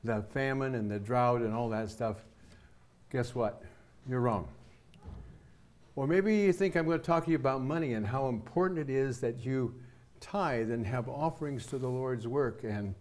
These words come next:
and you can't get a blessing unless you plant seeds. Guess what? You're wrong.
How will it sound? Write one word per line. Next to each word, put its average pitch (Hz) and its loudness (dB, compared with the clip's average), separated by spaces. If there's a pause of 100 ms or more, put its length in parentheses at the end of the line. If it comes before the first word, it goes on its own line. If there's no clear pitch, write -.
(420)
and 113 -2
you 110 -2
can't 147 -2
get 143 2
a 123 0
blessing 131 2
unless 123 12
you 127 12
plant 127 12
seeds. - 0 (1400)
Guess 127 -8
what? 117 -4 (300)
You're 104 -6
wrong. 110 -6